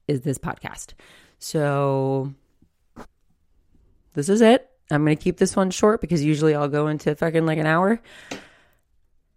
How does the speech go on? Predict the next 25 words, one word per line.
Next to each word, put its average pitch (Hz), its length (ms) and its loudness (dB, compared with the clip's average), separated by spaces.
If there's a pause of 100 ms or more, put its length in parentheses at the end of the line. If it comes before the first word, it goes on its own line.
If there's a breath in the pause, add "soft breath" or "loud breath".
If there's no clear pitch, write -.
(1400)
If 151 220 -2
you 208 220 6
are 214 120 6
wanting 190 360 4
to - 120 -8
start 175 460 2
something 127 840 0 (360)
and 147 200 2
you're 139 200 0
a 139 80 2
little 151 380 4
hesitant 160 640 0
about 127 400 -2
it 104 240 0
because 139 520 0 (360 loud breath)
maybe 147 240 4
the 143 140 -2
semantics 135 760 -2
or 143 60 0
the 135 120 -2
logistics 139 640 -2
of 175 180 2
it 180 100 2
aren't 185 360 0
right, 196 400 4